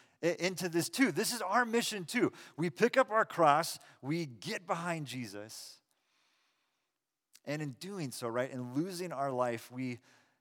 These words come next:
find life. This is the good news, right? This is the gospel of Jesus. Lose your life to find it. Well, right after that,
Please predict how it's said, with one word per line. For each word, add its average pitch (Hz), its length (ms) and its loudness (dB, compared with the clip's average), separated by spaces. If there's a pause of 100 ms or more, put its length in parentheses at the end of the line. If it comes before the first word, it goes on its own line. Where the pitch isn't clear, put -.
(280)
find 135 440 -12
life. - 500 -16 (1700)
This 127 160 -10
is 127 340 -10 (120)
the 120 60 -16
good 127 220 -6
news, 131 540 -12 (1500)
right? 113 140 -18
This 120 180 -12
is 127 120 -14
the 113 100 -12
gospel 127 640 -6
of 110 140 -10
Jesus. 110 500 -8
Lose 131 260 -4
your 131 160 -6
life 104 480 -6 (600)
to - 80 -14
find 113 340 -4
it. 95 80 -10
Well, 117 140 0
right 180 260 8
after 156 360 0
that, 98 340 0